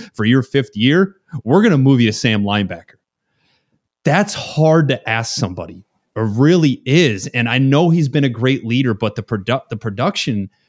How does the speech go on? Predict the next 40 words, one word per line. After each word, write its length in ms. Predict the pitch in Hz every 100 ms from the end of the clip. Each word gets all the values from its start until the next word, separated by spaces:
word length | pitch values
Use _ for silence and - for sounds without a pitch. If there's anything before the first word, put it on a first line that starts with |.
| _ _ -
just 180 | 147 135
wasn't 320 | 165 139 107
there 200 | 143 175
the 60 |
past 320 | - 113 - -
four 180 | 123
years 540 | 113 135 156 110 101 - -
a-, 160 | 113 98
at 140 | 101
the 80 | 101
safety 400 | - 135 131 110
position. 600 | 104 98 139 - 90 -
Again, 260 | 101 123 110
I, 80 | 95 110 110
that's 200 | 110 101
a 40 |
tough 280 | - - 156
spot 300 | - 131 -
to 100 | 90
ask 220 | 120 123
somebody 400 | 131 117 117 107
to 80 | 101
do. 300 | 113 123 123 - - _ -
Um, 400 | 107 107 95 95 _ _ _ _ _ _
I 60 | 131
think 140 | 147 -
from 120 | 101
a 60 |
mental 280 | 98 117 185
standpoint, 640 | - 95 95 - 95 98 - _ _
he 100 | 101
seems 260 | - 113 107
like 100 | 107
a 60 |
guy 240 | 98 104 98
that 320 | 101 101 - _ _ _ _ _ - -
he 140 | 160 143
could 160 | 110
do 160 | 127
it, 100 | -